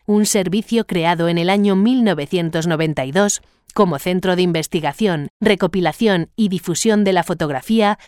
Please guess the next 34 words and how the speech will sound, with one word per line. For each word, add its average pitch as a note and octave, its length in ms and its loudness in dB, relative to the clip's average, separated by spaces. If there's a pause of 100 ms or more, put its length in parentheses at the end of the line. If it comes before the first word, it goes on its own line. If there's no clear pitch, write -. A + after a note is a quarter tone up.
como G#3+ 260 4
manifestación F#3 800 -2
cultural, G#3 720 0 (400)
que A#3+ 120 4
ha B3 100 4
pasado F3 420 0
a E3 60 0
convertirse F3+ 840 -2
en F#3+ 160 2
un A#3+ 160 2
referente A3+ 680 0
no G3+ 220 2
solo G3 280 2
a G#3+ 100 2
nivel E3 320 -2
andaluz E3 480 -2
y E3 60 -4
nacional, D#3+ 600 -4 (160)
sino G3+ 320 0
también G3+ 500 -2
con G#3 220 0
proyección G#3 580 -2
internacional F3+ 840 -2 (240)
a A3+ 100 0
través A3+ 360 0
de A3+ 100 2
los G3+ 160 0
distintos G3+ 540 -2
programas G#3+ 640 -2
y G3+ 120 -2
proyectos G#3+ 720 -4
que D#3 180 -4
viene D3+ 320 -4
desarrollando. C#3+ 840 -6